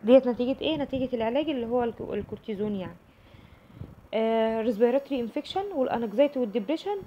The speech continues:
واللي عندهم دايابيتس او لونج كانسر او برونكيتس. آه، الديفرنشال دايجنوسيس في حاجات كتير بتبقى شبه ال-، بتدخل، آه، ك-، شبه اللي يعني السي او بي دي في حاجات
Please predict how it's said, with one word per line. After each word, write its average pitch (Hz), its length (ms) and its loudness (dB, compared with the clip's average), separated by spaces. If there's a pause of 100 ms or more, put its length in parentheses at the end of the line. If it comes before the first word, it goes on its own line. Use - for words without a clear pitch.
واللي 240 200 2
عندهم 240 400 -2
دايابيتس 247 540 -2
او 240 160 2
لونج 254 220 -4
كانسر 349 460 -4
او 240 140 2
برونكيتس. 220 720 -4 (760)
آه، 220 220 2
الديفرنشال 254 520 0
دايجنوسيس 220 540 0 (420)
في 262 360 -2
حاجات 269 280 0
كتير 320 320 -4
بتبقى 262 340 -4
شبه 262 360 0
ال-، 214 360 -2
بتدخل، 262 560 -2 (520)
آه، 214 180 -2
ك-، 208 40 -6 (360)
شبه 277 320 2
اللي 233 120 2
يعني 262 200 2
السي 262 200 -6
او 262 60 -4
بي 247 80 -2
دي 269 100 -4
في - 80 -16
حاجات 247 240 -2